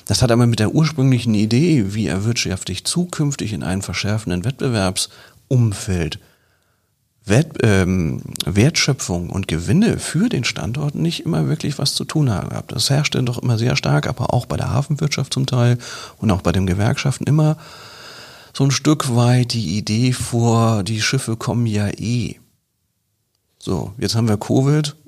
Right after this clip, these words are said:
es kommen weniger Schiffe und auf einmal gibt's ein großes O.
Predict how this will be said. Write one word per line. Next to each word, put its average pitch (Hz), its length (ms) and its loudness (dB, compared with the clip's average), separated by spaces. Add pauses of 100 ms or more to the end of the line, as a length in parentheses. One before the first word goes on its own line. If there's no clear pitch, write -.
es 120 100 -6
kommen 113 300 0
weniger 127 520 4
Schiffe 151 520 0
und 123 200 -2
auf 107 120 -4
einmal 131 240 2
gibt's 127 180 -4
ein 113 140 -2
großes 117 320 -4 (100)
O. 127 380 4